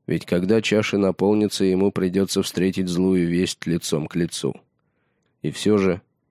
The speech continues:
чересчур скоро они наполнились. "Садись, мальчик", приказал ему Мармонт. "Выпей". Джон остался стоять. "Что-то случилось с отцом, так?"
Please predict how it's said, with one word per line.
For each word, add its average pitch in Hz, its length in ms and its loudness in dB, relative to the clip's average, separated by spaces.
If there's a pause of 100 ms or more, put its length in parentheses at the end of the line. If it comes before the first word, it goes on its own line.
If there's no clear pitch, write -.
(140)
чересчур 104 560 -2
скоро 98 520 0 (200)
они 85 260 -2
наполнились. 71 800 -6 (1800)
"Садись, 95 520 0
мальчик", - 540 -6 (360)
приказал 85 480 -2
ему 80 180 -2
Мармонт. 80 640 -4 (400)
"Выпей". 87 560 -2 (880)
Джон 90 340 -2
остался 78 420 -4
стоять. - 520 -4 (1800)
"Что-то - 420 -6
случилось 87 540 -2
с - 120 -4
отцом, 87 520 -2
так?" - 380 -4